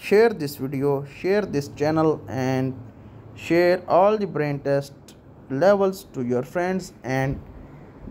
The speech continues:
they help to you complete your brain test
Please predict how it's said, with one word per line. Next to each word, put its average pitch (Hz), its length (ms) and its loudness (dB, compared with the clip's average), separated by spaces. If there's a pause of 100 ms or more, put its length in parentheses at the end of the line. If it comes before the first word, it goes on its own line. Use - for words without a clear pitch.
they 190 200 6
help 143 500 0
to 139 120 0
you 131 380 -2 (440)
complete 165 600 -2
your 127 320 4
brain 143 400 -2
test 131 380 0